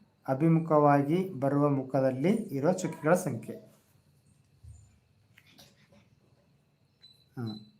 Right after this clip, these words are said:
ಇದು, ಆ, ಜಾಲಾಕೃತಿ ಇದೆ. ಅಂದ್ರೆ ಒಂದು ಘನವನ್ನ ಬಿಡಿಸಿದಾಗ ಹೆಂಗ್ ಕಾಣ್ತೈತೆ ಅಂತ ಕೊಟ್ಟಿದ್ದಾರೆ. ಆರು ಚುಕ್ಕೆಗಳಿರೋ ಮುಖ ಯಾವುದು? ಇದು. ಇದಕ್ಕ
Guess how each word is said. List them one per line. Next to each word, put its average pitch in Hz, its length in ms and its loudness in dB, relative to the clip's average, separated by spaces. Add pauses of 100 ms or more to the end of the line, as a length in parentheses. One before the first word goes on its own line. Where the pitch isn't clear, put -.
(340)
ಇದು, 165 460 4
ಆ, 143 120 2 (1600)
ಜಾಲಾಕೃತಿ 147 680 8
ಇದೆ. 113 140 -6
ಅಂದ್ರೆ 147 360 0
ಒಂದು 147 500 4
ಘನವನ್ನ 175 400 8
ಬಿಡಿಸಿದಾಗ 165 460 2
ಹೆಂಗ್ 147 200 0
ಕಾಣ್ತೈತೆ 131 340 -2
ಅಂತ 123 160 -6
ಕೊಟ್ಟಿದ್ದಾರೆ. 123 840 -6 (1000)
ಆರು 165 380 10
ಚುಕ್ಕೆಗಳಿರೋ 170 480 4
ಮುಖ 160 220 2
ಯಾವುದು? 156 380 6
ಇದು. 143 680 2 (680)
ಇದಕ್ಕ 190 320 0